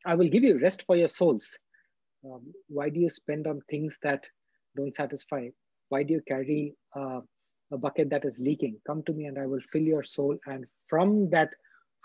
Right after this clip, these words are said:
fullness will flow living water and life-giving water that will satisfy others. And when we are, uh, satisfied and when we are content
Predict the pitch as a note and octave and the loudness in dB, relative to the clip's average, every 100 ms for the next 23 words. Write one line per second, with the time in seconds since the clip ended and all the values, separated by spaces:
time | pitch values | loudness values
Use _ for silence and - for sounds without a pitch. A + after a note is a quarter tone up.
0 | - - G3+ G#3 G#3 G#3 - - - _ | -6 6 6 8 6 4 0 -14 -18 _
1 | _ _ _ _ B2 D3 D#3+ - _ _ | _ _ _ _ -2 2 2 0 _ _
2 | E3 E3+ F3 F3 D3+ _ _ _ _ _ | 2 6 8 6 2 _ _ _ _ _
3 | C#3+ C#3 F3 G3 E3+ D3 D3 D#3+ C#3+ C#3+ | 0 4 6 6 4 0 -2 -4 -4 -4
4 | C3 A#2+ _ _ _ _ _ - C3 D#3 | -4 -6 _ _ _ _ _ -6 2 4
5 | F3+ G3+ F#3 D#3+ C#3+ E3 D3 C#3 - D3 | 4 4 4 4 2 2 0 0 2 2
6 | C3+ - - - C3 C3 - B2+ A2+ _ | 2 -4 -12 -10 -8 -8 -6 -8 -8 _
7 | _ _ _ C3+ B2 - - C#3+ C#3 D#3 | _ _ _ -6 -6 -6 -10 -4 2 2
8 | D#3+ C#3+ F3+ A#3+ - - E3 E3+ E3+ - | 2 6 8 8 6 2 2 4 2 -2
9 | _ _ _ _ _ C3+ - - E3 B3+ | _ _ _ _ _ -12 -12 0 2 2
10 | A#3+ A#3+ A3+ G3+ - _ _ _ _ C#3+ | 0 4 4 4 -6 _ _ _ _ -10
11 | C3 D3 F3+ F3 E3+ - _ _ _ _ | -2 0 2 2 2 -2 _ _ _ _
12 | D3+ D3+ F3 G#3 G#3+ | -4 -2 2 2 2